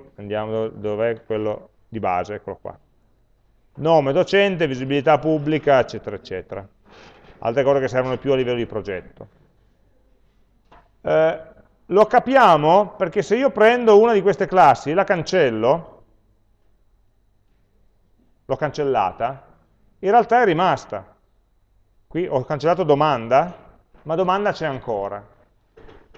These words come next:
Qui stiamo lavorando su due livelli. Stiamo facendo un modello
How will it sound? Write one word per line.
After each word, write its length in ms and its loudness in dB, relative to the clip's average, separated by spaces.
Qui 160 -4
stiamo 220 4
lavorando 320 6
su 160 -2
due 160 6
livelli. 560 2
Stiamo 180 0
facendo 280 0
un 120 2
modello 960 4